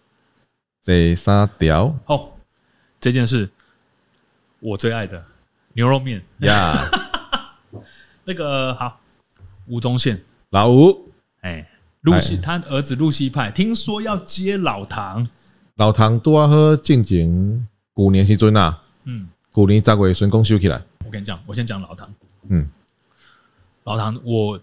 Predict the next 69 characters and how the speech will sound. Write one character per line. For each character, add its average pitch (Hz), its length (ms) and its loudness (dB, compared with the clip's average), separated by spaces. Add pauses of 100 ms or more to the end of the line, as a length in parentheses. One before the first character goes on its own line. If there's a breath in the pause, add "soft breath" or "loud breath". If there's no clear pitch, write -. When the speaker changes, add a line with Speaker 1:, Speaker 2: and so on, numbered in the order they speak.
Speaker 2:
经 143 240 -6
过， 135 300 -10
哇， 95 400 -10
我 98 180 -18
记 147 140 -14
得 127 160 -10
我 95 360 -14 (220)
七 - 160 -20
八 139 100 -4
年 120 140 -4
前 117 140 -8
来 95 100 -12
台 95 180 -12
南， 95 60 -14
啊， 135 100 -6
不 - 120 -12
止 - 120 -12
哦， 82 160 -12
快 117 140 -8
十 107 120 -12
年 101 120 -12
前 98 120 -16
来 90 80 -16
台 95 120 -14
南， 90 140 -18 (1040)
每 - 120 -8
次 131 100 0
都 127 60 4
经 117 220 -4
过， 110 220 -8
因 170 80 -6
为 - 20 -4
他 214 100 -4
是 208 100 -8
在 202 160 -2 (280)
北 113 100 -4
门 104 100 -10
路 127 140 -8
上 120 180 -8
嘛。 85 240 -14
Speaker 1:
对。 95 180 0 (260)
Speaker 2:
对， 123 180 -10 (480)
就 151 100 -6
是 160 60 -8
你 143 60 -8
去 123 120 -10
买 120 140 -6
电 120 140 -10
脑， 85 200 -14 (180)
我 107 80 -12
们 120 80 -8
都 143 60 -2
很 131 180 -4
常 120 100 -8
跑 120 140 -6
电 135 140 -6
脑 107 80 -6
的 104 40 -12
地 120 120 -8
方， 113 220 -8 (360 soft breath)
去 - 140 -6
都 196 80 -2
一 - 20 -6
定 175 80 -4
会 175 80 -6
看 143 180 -10
到， 123 200 -4
就 - 200 -20
讲， 120 140 -16